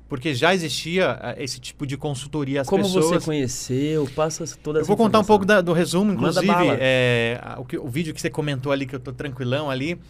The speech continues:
Speaker 1: é um, é um resort, é um loteamento no interior de São Paulo. É, eu era essa pessoa da esquerda, né? E foi algo que deu, assim,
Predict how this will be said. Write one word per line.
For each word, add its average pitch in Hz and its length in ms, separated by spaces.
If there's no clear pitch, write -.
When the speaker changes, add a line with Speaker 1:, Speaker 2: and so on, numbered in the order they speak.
Speaker 1:
é 131 140
um, 147 500
é 143 60
um 131 60
resort, 143 720
é 127 80
um 139 160
loteamento 143 720
no 143 80
interior 139 360
de 135 80
São 139 140
Paulo. 127 480
É, 123 840
eu 151 180
era 190 140
essa 185 140
pessoa 190 600
da 131 160
esquerda, 151 640
né? 156 240
E 131 560
foi 151 160
algo 151 160
que 147 80
deu, 156 240
assim, 127 540